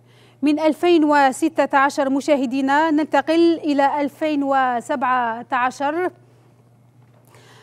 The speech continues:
حيث احتلت الرياضيات دائمًا المركز الأول بثمانية وستين فاصل سبعين بالمئة، متبوعة بالعلوم التجريبية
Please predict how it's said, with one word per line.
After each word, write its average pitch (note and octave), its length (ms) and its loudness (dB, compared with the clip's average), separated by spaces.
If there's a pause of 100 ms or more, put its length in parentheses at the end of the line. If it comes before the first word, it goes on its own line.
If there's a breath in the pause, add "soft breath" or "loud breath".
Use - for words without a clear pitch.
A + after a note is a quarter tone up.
(220 soft breath)
حيث E4 300 0
احتلت E4+ 680 4
الرياضيات D#4 720 2 (920 soft breath)
دائمًا C4+ 680 2
المركز C#4 560 0
الأول C#4 480 2
بثمانية C#4 640 -2
وستين C4 600 -4
فاصل C4 340 -4
سبعين A#3+ 560 -4
بالمئة، C4+ 640 0 (500 soft breath)
متبوعة D4 540 2
بالعلوم D4 520 0
التجريبية C4+ 880 0